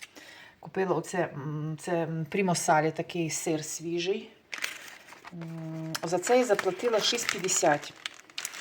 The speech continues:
За кілограм дев'ять і п'ятдесят. Зараз я отут, завтра я одне відкрию, попробую. Взагалі та марка дуже-дуже добра. Тут дуже велика знижка. За кілограм тонну, ви подивіться, в нас обов'язково має бути написано, скільки за кіло, за кілограм, тонну, вже п'ятнадцять, вісімнадцять. Я завтра ще дві упаковки візьму.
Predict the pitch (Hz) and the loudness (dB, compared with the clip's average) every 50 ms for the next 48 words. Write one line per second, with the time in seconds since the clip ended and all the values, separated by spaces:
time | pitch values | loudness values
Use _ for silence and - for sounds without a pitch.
0 | - - - - - - - 156 208 202 - - 233 240 226 214 220 214 208 214 | -8 -8 -8 -10 -12 -8 -2 2 2 2 4 4 6 6 8 8 10 8 8 8
1 | 214 190 190 202 202 208 202 - 156 - - 175 175 - - - 165 147 147 151 | 8 10 10 10 8 6 -2 -4 -6 -6 -6 -4 -4 -2 0 2 2 2 2 0
2 | - - - - - - - - - 185 190 190 185 185 185 180 175 170 175 180 | -4 -8 -14 -16 -18 -20 -16 -6 0 0 2 2 2 4 4 4 4 4 2 -2
3 | 180 - - - 156 160 180 175 175 - 175 175 175 170 170 175 170 165 160 - | -4 -6 -14 -10 -2 0 0 0 2 2 4 4 4 4 2 0 -2 -2 -2 -2
4 | - 180 180 180 175 - - - - - 208 208 202 185 160 156 165 185 165 190 | 2 2 4 4 2 0 -8 -8 -2 0 0 2 4 4 4 4 4 2 2 2
5 | 196 196 196 180 180 175 190 220 - - 175 160 190 185 185 170 185 175 180 160 | 4 6 6 6 6 6 4 2 4 2 2 2 2 0 0 0 0 -2 0 4
6 | 170 160 147 131 - - - - - - - - - - - - 190 180 220 220 | 6 6 6 4 2 -2 -2 -4 -6 -8 -8 -8 -6 0 0 0 0 0 -4 -2
7 | 220 202 202 208 202 202 196 180 190 190 196 180 - - - 151 143 160 170 165 | 0 2 2 2 4 6 4 4 4 4 2 2 0 0 0 0 2 2 2 2
8 | - 185 180 170 196 208 214 202 196 - - 247 254 269 254 226 196 165 151 147 | 4 4 6 10 10 10 10 10 8 8 10 12 12 12 12 10 10 8 6 4
9 | - - - - - - 180 - - 175 175 214 208 208 - 180 160 185 196 190 | 2 -4 -18 -12 -4 -4 -2 2 2 4 4 4 4 4 4 4 6 6 4 4
10 | - - - - - - - - - - - - - - - 175 170 190 185 - | 4 -2 -10 -14 -18 -20 -20 -20 -18 -14 -14 -12 -12 -8 -2 2 4 4 4 6
11 | - 247 247 220 202 196 190 190 190 190 175 180 190 - 190 185 180 - 185 - | 8 8 8 10 8 8 8 8 8 8 8 6 6 6 6 6 6 6 4 4
12 | 190 170 - - 196 - 165 170 - 175 165 156 165 - 185 185 180 170 - 196 | 4 -2 -4 -6 -4 -2 -2 2 4 4 4 4 4 2 0 0 0 2 6 8
13 | 196 196 185 180 170 160 175 185 175 - - - - - 190 190 190 196 - - | 8 8 8 8 6 8 8 6 6 6 -2 -12 -6 2 6 8 8 8 6 4
14 | 165 156 160 - - 170 165 170 190 202 190 - - 170 175 180 202 202 202 190 | -4 -4 -4 -4 -2 0 2 4 6 6 6 4 4 2 2 4 4 2 2 2
15 | 180 - 185 165 151 160 156 151 - 147 - 156 147 - - - 143 139 151 143 | 2 4 4 4 4 2 0 0 0 0 2 2 0 0 -2 -8 -8 -6 -6 -6
16 | 151 156 | -6 -6